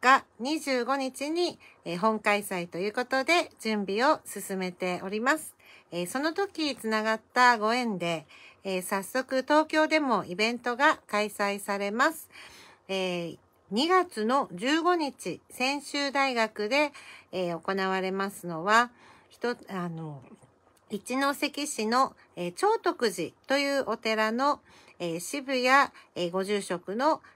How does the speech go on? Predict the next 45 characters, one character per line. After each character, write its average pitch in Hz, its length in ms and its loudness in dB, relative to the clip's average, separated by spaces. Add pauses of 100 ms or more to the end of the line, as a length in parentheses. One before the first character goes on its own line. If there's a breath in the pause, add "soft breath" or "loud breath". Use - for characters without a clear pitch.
え 170 100 -6
ー、 165 40 -8
ご 175 160 -4
講 214 280 2
話 208 160 6
が 202 300 6
あ 185 80 -6
り 185 100 -2
ま 190 160 2
す。 - 180 -10 (360 soft breath)
え 160 240 -10
ー、 - 20 -18
こ 151 140 -8
う、 185 80 -6
岩 311 200 4
手 262 200 0
で 294 240 4
出 233 180 2
会 226 60 4
っ 226 120 -4
た 202 160 2
ご 190 160 0
縁 254 220 2
で、 190 220 -2 (120)
実 185 300 -6
は 196 180 2
ド 277 180 4
バ 392 180 10
イ 359 80 4
に 330 100 2
も 254 140 2
一 247 100 0
緒 220 140 0
に 214 100 0
旅 226 240 -2
立 226 200 0
つ - 20 -20
こ 202 160 -2
と 185 120 -4
に 180 120 -2
な 175 120 -2
り 208 140 -4
ま 233 160 -2
し - 160 -16
て、 311 240 4